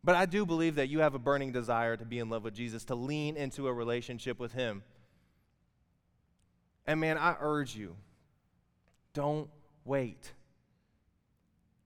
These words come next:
Run to Jesus. Run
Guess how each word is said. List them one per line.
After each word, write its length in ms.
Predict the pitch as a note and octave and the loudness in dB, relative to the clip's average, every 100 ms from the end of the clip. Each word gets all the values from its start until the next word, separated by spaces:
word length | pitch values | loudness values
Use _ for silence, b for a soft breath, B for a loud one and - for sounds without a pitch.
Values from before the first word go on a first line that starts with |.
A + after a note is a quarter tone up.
| _ _ - | _ _ -6
Run 260 | C3+ A3 A#3+ | 2 4 4
to 80 | D#3+ | 0
Jesus. 680 | B2+ D#3+ A#2 G#2 - - - - - _ _ _ _ _ _ _ _ _ _ _ _ _ _ - | 0 -2 -4 -8 -10 -12 -12 -20 -20 _ _ _ _ _ _ _ _ _ _ _ _ _ _ -10
Run 440 | C3 G3+ A#3+ A#3 | 2 4 4 2